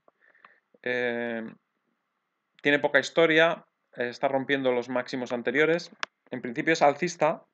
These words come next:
pero como tiene tan poca historia no te puedes fiar tampoco demasiado. Lleva una subida de más de por dos desde los mínimos. Y hombre, entrar ahora es un poco complicado. Yo,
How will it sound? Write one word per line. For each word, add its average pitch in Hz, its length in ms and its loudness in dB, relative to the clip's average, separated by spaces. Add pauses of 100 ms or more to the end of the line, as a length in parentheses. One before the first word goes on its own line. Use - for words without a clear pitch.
(140)
pero 131 380 2
como 123 220 -4
tiene 165 160 2
tan 156 160 4
poca 143 140 -2
historia 156 300 2
no 143 80 -4
te 143 80 0
puedes 139 200 -4
fiar 127 180 4
tampoco 127 380 -2
demasiado. 117 460 -2 (2250)
Lleva 143 240 2
una 139 120 2
subida 139 520 2 (840)
de 131 140 2
más 135 160 4
de 127 100 2
por 123 180 0
dos 135 200 4
desde 117 240 -2
los 117 120 -2
mínimos. 156 580 -2 (1600)
Y - 140 -4
hombre, 123 300 -2
entrar 131 360 0
ahora 131 220 6
es 135 80 -8
un 131 100 -8
poco 123 260 0
complicado. 117 480 2
Yo, 120 300 0